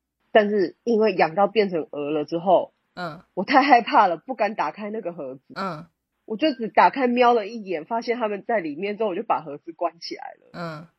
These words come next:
Speaker 1: 然后也不知道该怎么办。再过一阵子，我再去打开那个盒子的时候，鹅已经死掉了。
Speaker 2: 因为没东西吃。
Speaker 1: 可是在里-，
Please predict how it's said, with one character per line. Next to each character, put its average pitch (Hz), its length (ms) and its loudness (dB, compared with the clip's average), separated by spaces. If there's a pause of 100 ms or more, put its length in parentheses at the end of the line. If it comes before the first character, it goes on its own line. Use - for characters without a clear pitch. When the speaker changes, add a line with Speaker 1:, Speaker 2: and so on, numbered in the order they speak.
(140)
Speaker 1:
然 208 120 -6
后 277 80 6
也 226 140 4
不 220 100 -2
知 214 80 -6
道 220 200 8
该 208 160 0
怎 165 120 -10
么 120 180 -16
办。 165 300 -2
再 254 160 2
过 220 260 -2
一 180 60 -4
阵 180 300 -6
子， 123 260 -20 (400)
我 196 120 -12
再 240 140 2
去 262 120 -2
打 160 200 2
开 208 180 0
那 226 120 0
个 196 120 -4
盒 151 180 -6
子 151 180 -12
的 143 140 -6
时 151 140 -12
候， 196 120 6
鹅 160 220 2
已 151 60 -2
经 170 180 -2
死 - 300 -20
掉 117 240 0
了。 60 240 -10
Speaker 2:
因 208 80 -6
为 214 60 -2
没 185 120 -2
东 175 160 -4
西 175 60 0
吃。 180 60 2
Speaker 1:
可 247 40 4
是 247 60 0
在 240 120 8
里-， 165 220 0